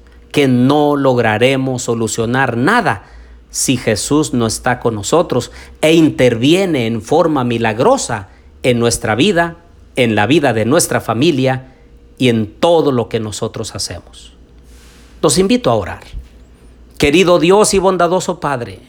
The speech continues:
gracias, Señor, por tus enseñanzas.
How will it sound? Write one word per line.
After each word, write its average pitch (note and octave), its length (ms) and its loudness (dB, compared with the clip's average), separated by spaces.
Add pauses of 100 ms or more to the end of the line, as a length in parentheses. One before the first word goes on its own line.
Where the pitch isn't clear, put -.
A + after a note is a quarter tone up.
(720)
gracias, F3+ 440 2
Señor, D3 420 0
por D3 240 -2
tus D#3+ 240 -2
enseñanzas. B2 1000 -6